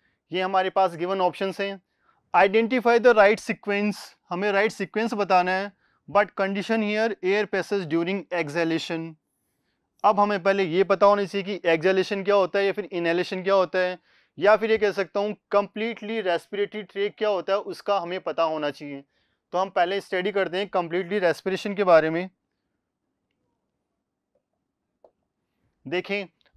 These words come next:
अगर हम लोग ह्यूमन रेस्पिरेटरी सिस्टम की बात करें, सबसे पहले होता है नोज।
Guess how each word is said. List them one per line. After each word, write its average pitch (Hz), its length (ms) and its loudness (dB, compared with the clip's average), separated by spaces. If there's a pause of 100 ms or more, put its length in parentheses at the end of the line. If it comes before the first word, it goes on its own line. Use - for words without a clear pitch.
(120)
अगर 175 200 2
हम 202 120 -2
लोग 208 120 -2
ह्यूमन 190 260 -4
रेस्पिरेटरी 190 440 -2
सिस्टम 196 320 -10
की 196 100 -4
बात 175 240 0
करें, 185 340 -4 (2000)
सबसे 196 260 0
पहले 220 200 2
होता 202 260 2
है 202 60 0
नोज। 196 320 -2